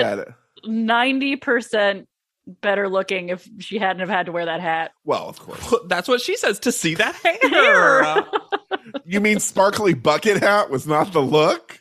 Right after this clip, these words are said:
Speaker 2: <laughs>
Speaker 1: I don't know,
Speaker 3: Y'all.
Speaker 1: Hannah, if you know fashion. I'm revoking your place on this
Speaker 2: I don't know
Speaker 1: podcast.
Speaker 2: fashion or ribbons. I'll see myself out.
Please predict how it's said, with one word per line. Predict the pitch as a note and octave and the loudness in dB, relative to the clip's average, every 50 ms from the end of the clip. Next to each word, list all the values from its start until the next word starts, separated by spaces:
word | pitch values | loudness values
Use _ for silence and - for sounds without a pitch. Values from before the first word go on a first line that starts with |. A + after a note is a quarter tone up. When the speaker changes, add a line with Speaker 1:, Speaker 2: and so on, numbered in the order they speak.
| _ - - | _ -6 -4
Speaker 2:
<laughs> | A4+ - - F4+ - - - B4 - - - - - _ - C#5 - _ _ - - _ _ - - _ _ - - - G#3+ G#3+ G#3 | -4 -2 -2 -6 -4 0 0 0 0 -2 -8 -8 -8 _ -4 -4 -4 _ _ -14 -14 _ _ -16 -16 _ _ -16 -16 -12 -8 -2 0
Speaker 1:
I | G#3 G#3 | 2 2
don't | G3+ F#3 E3+ | 2 2 2
know, | E3+ | 2
Speaker 3:
Y'all. | F3 F3+ | 2 2
Speaker 1:
Hannah, | F3+ F3 D#3+ D3+ C#3 | 2 2 2 2 2
if | C3+ B2 D3 | 0 0 0
you | E3 E3 | 0 0
know | E3 C#3+ C3+ | 2 0 -2
fashion. | - - D#3 D3 C#3 - - - A#2+ | 0 0 0 0 -2 -4 -4 -6 -4
I'm | A#2 C#3 D#3 D#3+ | -2 -2 -2 -2
revoking | D3+ A#2 E2 - - D#3 D#3 D#3 D3+ C3 A#2+ A#2+ A2+ - - - A#3 F3+ | -4 -4 -2 0 0 0 0 0 -2 -6 -4 -6 -8 -14 -16 -14 -12 -4
your | C3+ D#3 D#3+ D3+ D3 | 0 2 2 2 2
place | - - - E3+ D#3 C#3 - - - | 0 -2 -2 0 0 0 0 -2 -4
on | - C3+ | -2 0
this | E3 F3+ A3+ | 0 2 4
Speaker 2:
I | C4 C#4 | 4 4
don't | C#4+ D#4 D4+ D#4 D4+ | 6 6 6 6 6
know | D#4 D#4 D#4+ | 4 2 2
Speaker 1:
podcast. | - | 2
Speaker 2:
fashion | - C#4+ C4+ - - - C4 B3+ | 2 2 2 2 0 -2 -2 2
or | A#3 A#3 A#3 G#3+ | 2 4 4 4
ribbons. | G#3+ A3 G#3 F#3+ G3 F#3+ G3 G#3 C4 B3+ A#3 B3+ | 2 0 2 2 2 2 2 2 0 -2 0 0
I'll | B3+ A#3 C#4 - | 0 0 0 0
see | - B3 | -2 -2
myself | A3 A3 G#3+ C4+ - A3+ G3+ A3 A3 | 0 0 0 0 0 0 -2 0 2
out. | G3+ F#3 F3+ F3+ F#3+ F#3+ | 2 2 4 4 2 0